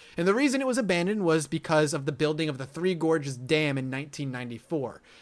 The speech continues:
And it consists of complex, uh, uh, it consists of co-, a complex of shrines, monasteries, and temples.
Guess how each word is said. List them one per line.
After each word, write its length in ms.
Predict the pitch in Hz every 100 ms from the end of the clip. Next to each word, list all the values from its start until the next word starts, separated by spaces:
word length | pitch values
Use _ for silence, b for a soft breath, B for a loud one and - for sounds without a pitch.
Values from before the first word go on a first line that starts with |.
| b b b b
And 140 | 185
it 100 | 208
consists 460 | 214 196 - 262 -
of 200 | 226 180
complex, 680 | - 226 - 214 202 - -
uh, 140 | 151
uh, 100 | 165 156
it 160 | 185 -
consists 340 | 185 - -
of 120 | 185
co-, 120 | - -
a 60 | 147
complex 540 | - 185 185 175 -
of 140 | 147
shrines, 540 | - - 233 240 240 151
monasteries, 680 | 180 214 202 208 202 190 185
and 160 | 143 139
temples. 540 | 147 127 101 92 -